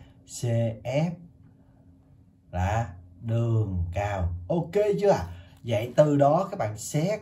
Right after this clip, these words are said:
hai tam giác đồng, đồng dạng đó là B F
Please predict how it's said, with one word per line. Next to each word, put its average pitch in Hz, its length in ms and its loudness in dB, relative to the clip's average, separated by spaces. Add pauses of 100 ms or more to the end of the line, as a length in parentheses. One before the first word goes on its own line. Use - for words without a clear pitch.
(100)
hai 131 300 -4
tam 131 240 -4
giác 143 280 -2
đồng, 113 400 0 (280)
đồng 90 400 -2
dạng 82 260 -2
đó 113 160 0
là 90 200 -2 (120)
B 131 80 2 (1120)
F 123 320 0